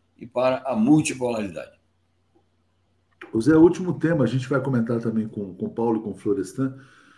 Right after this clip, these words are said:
Speaker 2: mas queria te ouvir sobre o caso Vini Júnior, né? Como é que você viu aí essa... é,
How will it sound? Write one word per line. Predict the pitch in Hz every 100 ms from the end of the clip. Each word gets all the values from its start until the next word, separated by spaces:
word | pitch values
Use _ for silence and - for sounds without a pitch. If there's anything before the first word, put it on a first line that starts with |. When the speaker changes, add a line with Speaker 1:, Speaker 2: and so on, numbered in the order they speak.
| _ _ _ -
Speaker 2:
mas | 131 139
queria | 170 170
te | 170 156
ouvir | 147
sobre | - 180 170
o |
caso | 175 170 147
Vini | 160 196
Júnior, | 156 180 165 131
né? | 147
Como | 139 147
é |
que | 147
você | 151 156 139
viu | 131 131
aí | 117 127
essa... | 123 - 117 - - _ _ _ _ _
é, | -